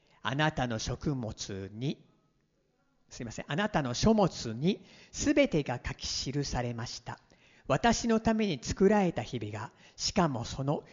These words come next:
一日もないうちに。」胎児の私を見られて、もう私のことがもう書かれている。全部知っているんです。全部知ってるんです。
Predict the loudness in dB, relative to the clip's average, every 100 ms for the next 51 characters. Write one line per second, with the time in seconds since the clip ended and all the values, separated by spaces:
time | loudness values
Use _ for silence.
0 | -10 -6 -4 -2 0 0 -2 -4 -4 -6
1 | -6 -6 -8 -14 -16 -18 -20 -20 -20 _
2 | -20 _ _ _ 2 6 6 4 -2 -2
3 | -4 -4 -4 -4 -4 -6 -10 -14 _ -20
4 | _ _ -20 -20 _ _ _ _ _ _
5 | _ _ _ -10 -10 -10 -14 -18 -16 -14
6 | -16 -20 _ _ _ _ -8 -8 -6 -8
7 | -8 -10 -12 -20 -20 -12 8 12 12 12
8 | 4 0 0 0 2 6 6 6 0 -2
9 | -4 -8 -20 _ _ _ _ _ _ _
10 | _ _ _ _ _ _ _ _ _ _
11 | -2 2 2 0 -4 -8 -6 -2 -2 -2
12 | -6 -10 -14